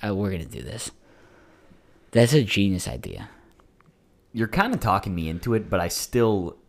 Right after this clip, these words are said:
Speaker 2: I'm not fully convinced.
Speaker 1: I'm telling you, this would be a fucking genius idea.
Speaker 2: Okay.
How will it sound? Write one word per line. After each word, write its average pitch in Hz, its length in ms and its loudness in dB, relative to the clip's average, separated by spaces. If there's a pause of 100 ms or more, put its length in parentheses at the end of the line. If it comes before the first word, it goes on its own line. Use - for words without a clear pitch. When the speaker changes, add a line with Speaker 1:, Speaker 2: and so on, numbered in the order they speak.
(160)
Speaker 2:
I'm 92 120 -4
not 104 300 0
fully 95 420 -4
convinced. - 680 -12 (580)
Speaker 1:
I'm 156 200 6
telling 120 320 4
you, - 60 -8
this - 180 -4
would 82 60 -12
be 69 100 -8
a 73 40 -8
fucking - 320 -6
genius - 380 -6
idea. - 420 -10 (1900)
Speaker 2:
Okay. 165 280 -16